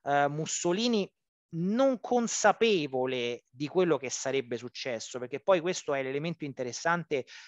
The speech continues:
eh, di molti di questi personaggi che, ehm, si trovano sicuramente a ottenere dei grandissimi vantaggi dal fascismo, pensiamo appunto alle cariche, alle cariche, eh, politiche che in alcuni momenti della vita del regime,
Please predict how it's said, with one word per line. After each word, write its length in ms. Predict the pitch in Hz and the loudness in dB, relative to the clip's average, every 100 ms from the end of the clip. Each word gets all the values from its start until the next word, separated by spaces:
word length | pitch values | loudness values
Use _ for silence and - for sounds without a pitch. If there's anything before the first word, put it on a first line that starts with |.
| - - | -16 -6
eh, 180 | 123 | -6
di 140 | 120 151 | -4 2
molti 420 | 185 226 165 139 | 8 8 6 -2
di 100 | 127 | -4
questi 460 | 127 139 - 139 131 | -2 -2 -2 -4 -2
personaggi 800 | 135 - 147 147 139 120 151 | -2 -2 -2 2 0 -2 -4
che, 260 | 156 214 214 - - - - | 4 6 6 0 -18 -18 -6
ehm, 640 | 147 147 147 147 143 143 - | 0 2 2 0 -4 -12 -10
si 300 | - - 202 | -6 -4 -2
trovano 480 | 185 - 190 160 143 | 6 10 10 8 2
sicuramente 920 | - 180 151 165 165 226 247 - 165 | -2 -2 2 4 4 2 0 2 6
a 160 | 147 147 | 6 6
ottenere 480 | 147 135 151 151 151 | 2 -4 -2 -2 0
dei 140 | 135 127 | 0 2
grandissimi 600 | 127 131 143 - 127 123 | 0 0 -4 -4 -4 -2
vantaggi 600 | 117 110 123 113 98 110 | -2 0 2 2 0 -6
dal 220 | 110 107 | -6 -6
fascismo, 840 | - - - 147 143 147 147 147 _ | -10 -10 -4 -4 -2 0 0 -2 _
pensiamo 400 | 117 107 131 113 | -16 -10 -8 -8
appunto 320 | - 131 117 | -8 -12 -8
alle 160 | 104 104 | -8 -2
cariche, 640 | 147 123 110 104 113 101 _ - - | 2 2 2 -4 -10 -10 _ -20 -16
alle 180 | 120 127 | -8 -4
cariche, 640 | 135 151 151 143 143 143 | 4 4 4 2 2 2
eh, 580 | 127 123 117 117 117 117 | -2 -2 -2 -2 -2 -4
politiche 800 | - 156 196 202 220 208 208 202 - | 0 0 0 -2 -4 4 6 6 2
che 140 | 139 | -4
in 340 | 151 131 151 | -4 -4 -4
alcuni 400 | 143 - - 175 | -4 -6 -2 0
momenti 480 | 143 135 151 151 135 | 0 0 -2 -4 -4
della 320 | 127 127 120 | -4 -2 -2
vita 340 | 123 135 131 123 | -4 -6 -4 -2
del 160 | 127 | -2
regime, 560 | 123 127 123 170 156 135 | -4 -6 -2 0 0 -2